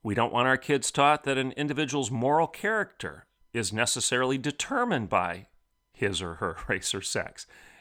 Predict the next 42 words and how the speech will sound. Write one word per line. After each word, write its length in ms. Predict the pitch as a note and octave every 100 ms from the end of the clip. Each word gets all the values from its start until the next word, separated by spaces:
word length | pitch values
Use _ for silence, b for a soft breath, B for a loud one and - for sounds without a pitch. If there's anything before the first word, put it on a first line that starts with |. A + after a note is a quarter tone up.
| B -
They 100 | F#2
voted 340 | G2 D#2 E2+
against 420 | F2 - D2 -
that. 260 | - - - _ _ _ _ _ _ _ _ _ _ _ _ _ _
We 140 | - G#2
don't 220 | A2 A#2+
want 120 | B2+
our 120 | C#3
kids 500 | C#3+ - C#3+ C3 - - b b -
taught 220 | C#3 D3+
that 120 | D3
an 120 | D3+
individual 480 | D#3 D#3 C#3+ D3+ D#3+
by 160 | D#3 D3+
virtue 400 | B2+ D#3+ - D3+
of 80 |
his 240 | C3 D#3+ D3+
or 100 | D3+
her 180 | E3 D#3+
race 360 | G#2+ A#2+ -
or 80 | D#3+
sex 340 | - F#3+ -
bears 320 | F#2+ B2 C3 C#3
responsibility 760 | C3 - C#3 - C3+ F3+ E3+
for 280 | C3+ B2+ A#2+ B B -
actions 540 | G2+ G2 - B2 B2
committed 420 | - C3 B2+ C#3
in 120 | D3+
the 80 | D#3
past 440 | - F#3 G3 F3 -
by 160 | C#3
other 280 | - G#3+ D4
members 420 | C#4 D#3 B2+ A2+
of 120 | A2
the 100 | A#2
same 320 | - A2+ A2 G2
race 260 | G#2 -
or 60 | F#2
sex. 400 | - F2+ - -
In 40 |
other 200 | A#2 C#3
words, 240 | A2+ A2+